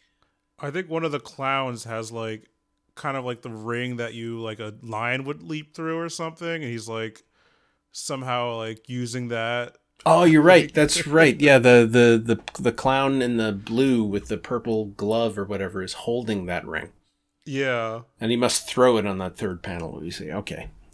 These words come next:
Speaker 2: Gotcha.
Speaker 1: Yeah.
Speaker 2: Good eye.
Speaker 1: <laughs>
Speaker 2: Um, yeah, a lot more cool rocket stuff here, a lot more cool poses. Uh, Mignola, I particularly like panel four, that pose with Rocket sort of looking behind him. Some, just some real cool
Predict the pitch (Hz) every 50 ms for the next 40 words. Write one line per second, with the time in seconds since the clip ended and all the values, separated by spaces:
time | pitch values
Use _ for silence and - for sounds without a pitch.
0 | - - 113 107 101 117 110 104 107 110 113 113 123 - _ _ _ - - -
1 | 131 117 117 104 82 - - - _ _ _ _ _ _ _ _ _ _ _ _
2 | _ _ _ - 165 - - - 185 - _ - 202 - _ _ - 165 _ _
3 | _ _ _ _ _ - - 160 156 151 147 143 139 139 131 127 120 104 - _
4 | _ _ _ _ - 156 147 131 120 131 156 175 - 175 160 151 147 143 - -
5 | - 175 165 156 139 127 123 127 131 - 156 151 - - 151 143 - - 143 139
6 | 135 127 127 - - 131 120 117 - - 139 123 113 - - 120 117 123 113 117
7 | 127 127 123 117 107 110 - - 120 113 110 110 104 104 101 _ _ _ _ -
8 | _ _ - 117 117 113 113 117 120 117 113 110 107 - - - - 147 143 -
9 | 127 120 117 107 107 113 110 110 - - 123 120 107 104 98 - - 107 104 110
10 | 113 117 113 - _ _ _ _ _ _ _ _ _ - 110 107 - - 127 117
11 | 117 113 117 110 95 104 110 107 107 - 117 101 - - 120 107 104 104 107 104
12 | 113 95 98 87 101 104 104 107 107 107 110 - _ _ _ _ _ _ _ _
13 | - - 131 120 113 104 107 - - - 123 - - 120 107 110 104 98 - -
14 | 110 104 101 - -